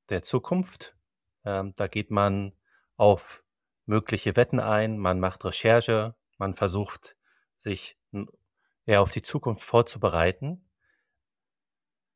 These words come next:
Ich weiß gar nicht, was meine Frage ist, aber irgendwie in, in, in dem Sinne von, wie strukturiert man das? Wie organisiert man das dann in Zukunft?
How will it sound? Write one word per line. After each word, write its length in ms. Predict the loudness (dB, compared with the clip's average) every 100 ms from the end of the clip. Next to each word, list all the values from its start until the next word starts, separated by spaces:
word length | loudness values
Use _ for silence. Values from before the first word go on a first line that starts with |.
| _ _ _ _ _ _ _ _ _ _ _ -16
Ich 120 | -8
weiß 180 | -6 -4
gar 100 | -6
nicht, 180 | -4 -6
was 180 | -4
meine 200 | -4 -4
Frage 380 | -4 0 0 0
ist, 120 | -2 0
aber 200 | -2 -2
irgendwie 460 | -6 -8 -10 -12 _ _
in, 140 | -12 -10
in, 220 | -8 -8
in 200 | -4 0
dem 180 | 0 0
Sinne 180 | -2 0
von, 240 | -2 -4 -8 _ _ _
wie 180 | -4 -4
strukturiert 760 | -4 -8 -6 -6 -2 -2 0
man 160 | -2 -2
das? 260 | -6 -4
Wie 100 | -2
organisiert 600 | -2 -2 -2 -2 -4 -2
man 160 | -4 -2
das 180 | -4 -2
dann 160 | -4
in 160 | -2 -6
Zukunft? 760 | -4 -4 -4 -8 -8 -16 -20